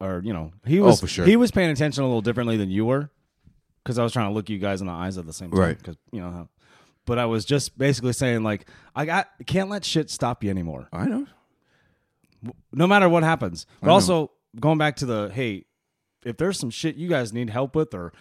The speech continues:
Speaker 1: whatever,
Speaker 2: Right.
Speaker 1: like, give us a shout.
Speaker 2: Right.
Speaker 1: Give me a call. Like, I'm not gonna judge you if something happens or you're like, "I fucked up." You know what I mean?
Speaker 2: Right,
Speaker 1: Just say that.
Speaker 2: right, right. I've talked about it, uh, off the air, but there's some things that I think,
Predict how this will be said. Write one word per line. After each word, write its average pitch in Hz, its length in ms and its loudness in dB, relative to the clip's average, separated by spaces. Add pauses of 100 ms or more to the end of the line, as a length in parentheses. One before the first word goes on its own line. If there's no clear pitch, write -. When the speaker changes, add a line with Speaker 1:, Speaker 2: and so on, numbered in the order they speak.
(720)
Speaker 1:
whatever, 143 720 2
Speaker 2:
Right. 87 200 0
Speaker 1:
like, - 120 -2 (280)
give 170 160 2
us 180 140 2
a 117 60 -2
shout. 127 460 -4
Speaker 2:
Right. 92 160 -4
Speaker 1:
Give 170 100 4
me 170 180 2
a 131 60 2
call. 110 280 -2
Like, 87 180 -10 (180)
I'm 156 120 0
not 196 100 2
gonna 139 120 0
judge 107 260 -4
you 120 100 2
if 110 80 -2
something 120 240 -6
happens 127 480 -2 (300)
or 123 180 6
you're 117 200 -2
like, 90 100 -6 (100)
"I 85 40 -12
fucked 90 240 -8
up." 92 260 -6
You 156 100 -2
know 175 60 2
what 165 80 0
I 160 60 0
mean? 170 180 2
Speaker 2:
Right, 98 80 2
Speaker 1:
Just 180 160 0
say 208 100 0
that. 82 260 -6 (280)
Speaker 2:
right, 82 100 -14
right. 80 80 -16 (240)
I've 120 100 2
talked 151 220 0
about 120 160 2
it, - 100 -2
uh, 104 120 2 (200)
off 101 180 0
the 92 140 -6
air, 82 220 -6
but 76 200 -12
there's 92 140 -6
some 98 200 -6
things 90 320 -6
that 85 260 -6
I 85 80 -8
think, 82 300 -12